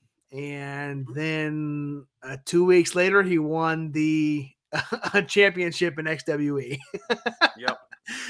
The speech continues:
Speaker 1: And I'm
Speaker 2: Yep,
Speaker 1: like,
Speaker 2: yep.
Speaker 1: "Well, it's not, uh, not gonna be ending to anytime soon." So,
Speaker 2: Yep.
Speaker 1: um,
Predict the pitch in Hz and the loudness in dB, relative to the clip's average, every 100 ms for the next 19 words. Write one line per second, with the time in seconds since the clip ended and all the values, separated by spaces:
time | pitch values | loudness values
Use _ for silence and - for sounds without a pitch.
0 | - - 170 160 156 151 175 339 392 392 | -6 -2 0 0 0 0 2 2 0 -2
1 | 381 370 359 - 247 277 294 285 - 269 | -2 -2 -2 -6 -6 -2 0 -2 -2 0
2 | 269 269 254 254 254 240 233 220 214 208 | 0 0 0 -4 -4 -4 0 0 2 0
3 | 196 - 196 208 185 185 160 139 139 123 | -2 -6 -6 -4 -2 -2 -2 -4 -6 -6
4 | 120 135 123 - _ - - _ _ _ | -8 -8 -8 -12 _ -20 -20 _ _ _
5 | - 170 180 180 180 180 175 | -2 6 8 10 8 4 0